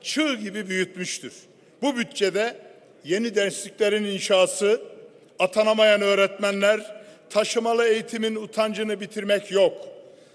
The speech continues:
Okulları pandemiye uygun hale getirmek yok. Köy okullarını açmak yok. Çocuklara tablet, bilgisayar ve internet temin etmek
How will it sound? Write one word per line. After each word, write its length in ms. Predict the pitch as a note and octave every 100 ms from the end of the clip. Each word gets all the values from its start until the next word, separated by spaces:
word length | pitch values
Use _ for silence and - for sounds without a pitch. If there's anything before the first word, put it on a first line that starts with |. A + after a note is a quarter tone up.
| _ _ _
Okulları 540 | G3+ - B3 A#3 B3
pandemiye 680 | B3 - A#3 A3+ A#3 A#3 A#3+
uygun 420 | A#3 A3 A#3 A#3+ A#3
hale 300 | G#3+ G#3 G3+
getirmek 720 | G3+ G3+ G#3 G#3+ A3+ - - -
yok. 340 | D3 G#3+ - - - - - - - -
Köy 160 | C4
okullarını 600 | C4 - A#3+ A#3 A3+ A3+
açmak 520 | G#3+ G#3+ G#3 G#3+ G#3 - -
yok. 380 | D#3 G#3+ G3+ - - - - -
Çocuklara 680 | A#3 A3+ B3 B3 A#3+ A#3
tablet, 580 | A#3 A#3+ A3+ A3+ A3+ A3+
bilgisayar 600 | G#3+ G#3 - A3 A#3 A#3
ve 100 | A3+
internet 580 | A3 - A3 G#3+ A3+ -
temin 340 | G#3 G#3+ G#3+ A3
etmek 400 | G#3 - A3